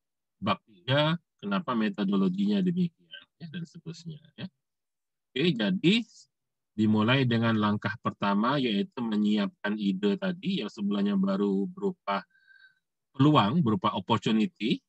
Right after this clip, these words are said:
yang sudah teridentifikasi, selanjutnya kita siapkan idenya. Dimulai dari membangun tim. Ya, tim itu sebagai inti dari, eh,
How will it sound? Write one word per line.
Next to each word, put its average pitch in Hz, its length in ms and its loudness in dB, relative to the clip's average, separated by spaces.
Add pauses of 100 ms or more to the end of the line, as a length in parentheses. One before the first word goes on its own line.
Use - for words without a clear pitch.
yang 104 100 -4
sudah 101 300 -4
teridentifikasi, 98 1000 -2 (560)
selanjutnya 101 760 2 (400)
kita - 200 -4
siapkan 123 520 0
idenya. 90 600 2 (1500)
Dimulai 101 520 4
dari 101 480 2 (280)
membangun 95 600 4
tim. 95 400 6 (880)
Ya, 170 160 -10 (160)
tim 110 240 2
itu 101 160 0
sebagai 117 480 0
inti 156 560 4
dari, 117 400 2 (960)
eh, 98 440 -4